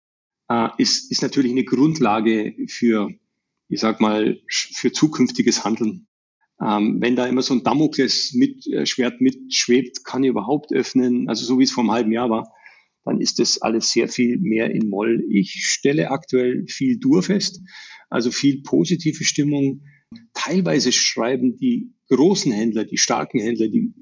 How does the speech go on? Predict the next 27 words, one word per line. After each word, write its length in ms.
Filialisten 580
sogar 240
früher 580
als 240
in 80
den 140
Jahren 180
vorher, 400
um 180
Ware 420
rechtzeitig 640
zur 120
Verfügung 520
haben, 200
weil 120
die 100
kennen 200
natürlich 340
die 80
Problematiken 640
aus 140
der 80
Beschaffungswelt. 760
Und 500
der 240
Orderverlauf 960
ist, 640